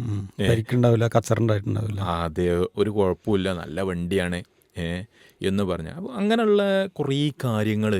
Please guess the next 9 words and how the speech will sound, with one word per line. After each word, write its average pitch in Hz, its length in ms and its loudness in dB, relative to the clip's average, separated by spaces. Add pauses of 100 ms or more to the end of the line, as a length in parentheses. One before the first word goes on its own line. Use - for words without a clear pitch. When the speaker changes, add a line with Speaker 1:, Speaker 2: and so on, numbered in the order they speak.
(400)
Speaker 2:
ഈ 95 120 2 (800)
മേഖലയിൽ 95 600 2
നമ്മൾ 90 180 0
ശ്രദ്ധിക്കേണ്ടതുണ്ട്. 80 840 -4 (360)
അപ്പൊ - 200 -10
നമ്മുടെ 95 500 0
സാമ്പത്തികമായ 143 1040 4
നമ്മുടെ 123 520 2
ഇടപാടുകൾ 101 680 6